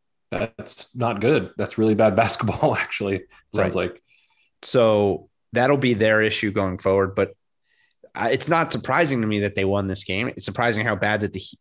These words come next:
Speaker 2: the Heat, look,
Speaker 1: Eighty
Speaker 2: unless you're,
Speaker 1: points.
Speaker 2: unless you're the T-Wolves, usually when you fire a coach, and there was reports, The Athletic came out with a report today saying that multiple players were, did not want Lloyd Pierce there, including Trae Young.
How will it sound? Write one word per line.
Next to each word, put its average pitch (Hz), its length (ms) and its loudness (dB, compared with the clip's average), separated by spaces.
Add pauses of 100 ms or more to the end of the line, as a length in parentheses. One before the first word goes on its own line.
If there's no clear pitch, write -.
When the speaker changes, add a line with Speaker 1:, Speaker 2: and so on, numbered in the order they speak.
Speaker 2:
the 101 80 -4
Heat, - 340 -8
look, 143 180 -2 (1300)
Speaker 1:
Eighty 131 120 4
Speaker 2:
unless 147 240 4
you're, - 120 2
Speaker 1:
points. - 220 -8 (220)
Speaker 2:
unless 165 260 2
you're 143 100 4
the 110 80 0
T-Wolves, 120 680 0 (180)
usually 156 380 2
when 131 160 2
you 127 80 0
fire 123 320 2
a 120 60 0
coach, - 460 -2 (180)
and 170 100 2
there 190 120 4
was 156 160 4
reports, 202 640 0
The 117 120 2
Athletic 117 400 0
came 127 180 0
out 127 80 2
with 131 100 2
a 117 60 4
report 127 280 -2
today 101 220 0
saying 98 280 -2
that 87 180 -4 (520)
multiple 135 400 2
players 123 480 2
were, 90 380 -2 (760)
did 107 140 0
not 107 260 0
want 98 380 -4
Lloyd 101 220 0
Pierce 101 280 -2
there, 98 180 0
including 104 500 0
Trae 92 220 -2
Young. - 240 -6